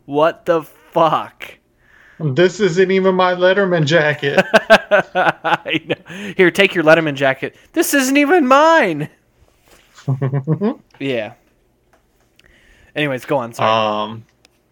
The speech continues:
Speaker 2: so then you, you get to see that he's basically got, established his pen pal,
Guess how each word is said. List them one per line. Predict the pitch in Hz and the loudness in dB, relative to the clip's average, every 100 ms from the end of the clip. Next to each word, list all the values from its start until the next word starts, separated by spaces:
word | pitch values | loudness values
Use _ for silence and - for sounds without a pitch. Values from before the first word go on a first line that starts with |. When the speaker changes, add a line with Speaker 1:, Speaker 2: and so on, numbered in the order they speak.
| _ _ _ _ _ | _ _ _ _ _
Speaker 2:
so | - - 120 120 117 113 113 110 - _ _ _ _ | -8 0 2 4 4 2 -2 -6 -18 _ _ _ _
then | 123 120 127 | -2 -2 0
you, | 120 117 113 143 _ _ - _ _ _ - | -2 -4 -6 -14 _ _ -20 _ _ _ -4
you | 113 | 0
get | 127 120 | 0 -4
to | 110 | -10
see | - 123 120 117 117 117 | -2 0 0 -2 -8 -6
that | 123 117 113 117 _ _ - - _ _ _ _ _ | -2 -2 -2 -6 _ _ -20 -20 _ _ _ _ _
he's | - 139 127 | -2 -2 -2
basically | 110 117 120 117 123 | -2 -2 -2 -2 -2
got, | 117 120 120 110 | 0 -2 -2 -4
established | 120 - 131 123 110 | -4 -2 -2 -2 -4
his | 113 | -6
pen | - 135 131 | -6 -6 -4
pal, | 127 107 101 101 - | -4 -2 -4 -6 -10